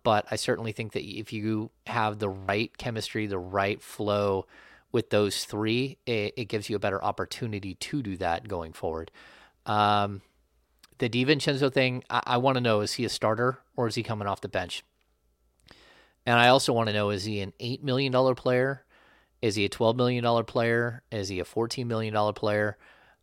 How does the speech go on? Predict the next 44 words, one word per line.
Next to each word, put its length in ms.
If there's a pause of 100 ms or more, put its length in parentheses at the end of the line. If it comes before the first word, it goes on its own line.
I 120
wanna 200
know 140
what 160
he 220
is 420
because 720
you 180
gotta 220
pay 180
him 160
this 140
summer. 400 (540)
And 580
I, 220
I 60
don't 200
think 160
the 80
Kings 260
traded 280
for 220
him 100
just 220
because 220
he 80
has 120
a 60
six 220
point 240
six 280
million 260
dollar 220
qualifying 520
offer 340
and 140
you're 80
just 240
gonna 160
lock 280
him 100
in 180
at 140
that 300